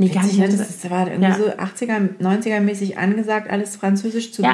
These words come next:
Speaker 1: aber
Speaker 2: betiteln.
Speaker 1: es schrieb sich M I L J Ö Ö.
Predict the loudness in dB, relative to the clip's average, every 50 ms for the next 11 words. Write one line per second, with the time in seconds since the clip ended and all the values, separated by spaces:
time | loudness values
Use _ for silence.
0 | 2 2 2 2 4 4 4 4 2 0 0 0 2 2 2 0 -4 -2 0 2
1 | 2 2 2 -2 -2 0 2 2 2 2 0 -2 0 0 0 0 0 0 2 2
2 | 2 2 2 0 -2 0 0 0 0 0 0 -2 -4